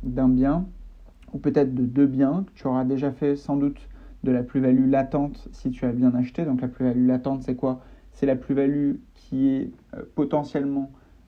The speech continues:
euh, générable tout de suite. Donc, euh, t'achètes un bien, je te dis une bêtise, euh, quatre-vingt mille euros qui, sur le marché à date, vaudrait à peu près, euh, cent, cent dix.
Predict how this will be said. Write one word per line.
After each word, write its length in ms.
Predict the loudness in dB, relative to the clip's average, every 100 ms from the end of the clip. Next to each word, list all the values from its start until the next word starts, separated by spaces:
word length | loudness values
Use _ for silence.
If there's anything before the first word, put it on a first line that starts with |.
| -12
euh, 280 | -8 -8 -8 -10 -12 -12
générable 680 | -2 2 2 2 -2 -4 -4
tout 100 | -4
de 60 | -4
suite. 360 | -4 -4 -8 -6
Donc, 220 | -4 -4 -6 -10
euh, 80 | -10 -6
t'achètes 320 | -6 -4 2
un 100 | 2
bien, 340 | 4 2 0 -2
je 60 |
te 60 | -8
dis 60 | -6
une 60 | -4
bêtise, 400 | -4 -2 -2 -4 -16 -20 -20 -20 -20 _ _ -6
euh, 400 | -4 -2 -2 -4 -4 -4 -4 -6 -10 _ _ _
quatre-vingt 440 | -8 -4 0 0 2
mille 160 | 2
euros 380 | 2 2 0 -2
qui, 260 | -6 -4 -4
sur 220 | -2 2
le 100 | 4
marché 440 | 4 0 -4 -4 -2
à 100 | 0
date, 380 | 0 -2 -10 -14
vaudrait 480 | -4 -2 2 2 0
à 40 |
peu 100 | -2
près, 200 | -10 -4
euh, 260 | -2 -2 -6
cent, 300 | -6 -2 -2
cent 220 | -2 0
dix. 360 | 2 0 -2